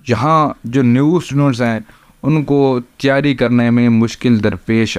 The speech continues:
आ रही है, या जो ओल्ड भी हैं, जिनका दूसरा सेमेस्टर है या जिनका तीसरा सेमेस्टर है, उन बेचारों को भी, अ, प्रिपरेशन में मसला आ रहा है। और हाँ, जो आपकी जो डेट शीट है, मैं बताना भूल गया कि आपकी जो डेट शीट है,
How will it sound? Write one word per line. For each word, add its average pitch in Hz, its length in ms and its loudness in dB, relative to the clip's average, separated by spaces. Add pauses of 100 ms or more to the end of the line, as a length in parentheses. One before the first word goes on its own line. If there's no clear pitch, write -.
आ 107 220 0
रही 101 300 -2
है, 95 340 -2
या 104 440 -2
जो 120 200 -8
ओल्ड 226 320 2
भी 170 120 -2
हैं, 156 100 -2
जिनका 143 240 0
दूसरा 123 400 -4
सेमेस्टर 135 340 -4
है 127 140 0 (400)
या 143 80 0
जिनका 156 300 -2
तीसरा 160 360 -2
सेमेस्टर 143 360 -4
है, 131 120 0
उन 180 220 0
बेचारों 151 340 0
को 143 100 -2
भी, 139 160 0
अ, - 60 -8 (100)
प्रिपरेशन 120 880 -2
में 117 140 2
मसला 110 460 0
आ 101 40 0
रहा 101 240 0
है। 92 100 -4 (560)
और 151 100 -2
हाँ, 175 180 2
जो 151 120 2
आपकी 123 280 0
जो 143 140 0
डेट 117 260 0
शीट 143 220 -2
है, 120 100 0
मैं 120 140 0
बताना 117 260 0
भूल 120 160 0
गया 120 200 0
कि 117 120 -2
आपकी 107 200 -6
जो 123 160 -2
डेट 117 200 0
शीट 165 280 -4
है, 110 200 -2